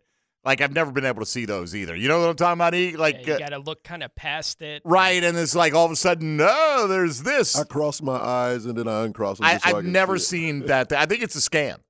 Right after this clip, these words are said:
Speaker 1: I really do. Like, they, they're, you get it, and you purchase these books 'cause you're like, "Uh,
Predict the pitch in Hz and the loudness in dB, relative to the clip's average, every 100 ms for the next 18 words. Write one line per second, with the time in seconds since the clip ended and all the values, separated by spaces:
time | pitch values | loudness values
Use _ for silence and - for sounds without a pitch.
0 | - 151 160 143 151 117 113 - 139 135 | -4 0 2 2 0 0 -2 0 0 2
1 | 151 147 - - 160 156 131 196 180 160 | 2 0 -4 -10 -4 -2 2 2 2 -2
2 | - _ - 151 139 185 196 175 151 160 | -6 _ -10 -8 -2 0 0 -2 -4 -6
3 | 113 165 165 - - 139 135 113 76 82 | -4 0 0 0 -4 -4 -2 -4 -4 -8